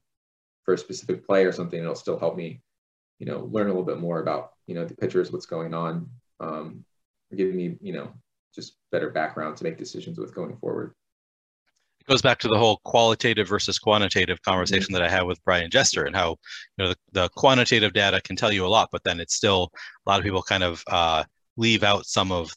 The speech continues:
Speaker 2: the qualitative analysis of a given slate. So it's important to kinda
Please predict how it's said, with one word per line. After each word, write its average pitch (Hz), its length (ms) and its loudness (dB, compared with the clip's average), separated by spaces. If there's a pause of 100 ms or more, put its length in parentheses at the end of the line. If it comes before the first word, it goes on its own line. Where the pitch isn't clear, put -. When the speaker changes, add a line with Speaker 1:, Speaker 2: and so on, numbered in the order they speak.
Speaker 2:
the 85 240 -6
qualitative 98 720 2
analysis 85 760 -2
of 92 120 -8
a 87 60 -10
given 82 280 -8
slate. 80 340 -4
So 82 180 -2
it's - 100 -8
important 90 360 -2
to - 100 -8
kinda 87 260 -2